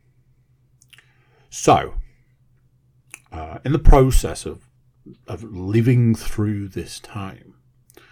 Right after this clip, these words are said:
um, I had to do some,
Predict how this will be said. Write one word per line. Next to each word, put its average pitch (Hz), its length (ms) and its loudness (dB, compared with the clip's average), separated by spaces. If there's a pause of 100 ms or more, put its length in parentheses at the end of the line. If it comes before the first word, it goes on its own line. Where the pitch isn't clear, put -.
(600)
um, 73 560 -8 (1500)
I - 60 -6
had 117 160 -2
to - 80 -12
do 113 240 2
some, 90 640 -6